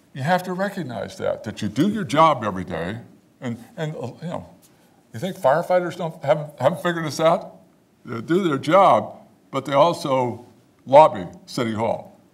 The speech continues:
Well, you have to do the professional equivalent of that. So you practice your, your profession and you shape it as well. Um,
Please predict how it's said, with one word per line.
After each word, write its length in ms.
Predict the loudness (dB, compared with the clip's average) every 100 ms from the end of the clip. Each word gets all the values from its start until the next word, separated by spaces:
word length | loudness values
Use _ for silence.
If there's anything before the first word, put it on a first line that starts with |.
| -4
Well, 320 | -4 -4 -10 -4
you 240 | -2 -2
have 200 | -4 -10
to 100 | -12
do 400 | -8 -6 -6 -8 -10
the 200 | -12 -12
professional 560 | -12 -6 -6 -6 -16 -16
equivalent 480 | -12 -6 -6 -8 -12
of 100 | -8
that. 200 | -6 -6 -10 -20
So 140 | -12
you 100 | -10
practice 560 | -6 -2 -2 -4 -12 -12 -16 -12
your, 180 | -10 -10 -12
your 140 | -14
profession 500 | -12 -6 -6 -6 -12 -14 -20 -10
and 140 | -6
you 80 | -6
shape 320 | -2 -2 -2
it 60 | -10
as 160 | -8
well. 380 | -8 -8 -8 -16 _ _ _ _ -20 -8
Um, 560 | 0 2 2 -2 -10